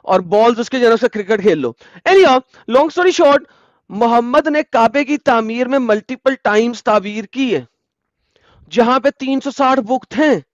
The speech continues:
थ्री हंड्रेड सिक्सटी। मैं कहता हूं कि मुझे एक दफा ये दिखाओ कि ये कैसे हो सकता है कि इतना हाई स्टैंडर्ड का बंदा, हाई स्टैंडर्ड मैं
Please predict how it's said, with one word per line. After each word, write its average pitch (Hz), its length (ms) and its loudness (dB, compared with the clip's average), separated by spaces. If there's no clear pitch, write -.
थ्री 294 160 0
हंड्रेड 277 220 -2
सिक्सटी। 254 420 -6
मैं 254 280 0
कहता 302 280 0
हूं 302 60 2
कि 302 100 -2
मुझे 285 300 -2
एक 269 320 -4
दफा 285 160 2
ये 285 140 0
दिखाओ 196 600 2
कि 302 60 -2
ये 311 160 2
कैसे 285 380 0
हो 320 120 4
सकता 269 300 0
है 277 60 4
कि 285 100 -4
इतना 277 400 -4
हाई 214 400 0
स्टैंडर्ड 240 460 0
का 254 100 2
बंदा, 170 220 -2
हाई 180 220 0
स्टैंडर्ड 247 300 -4
मैं 254 120 2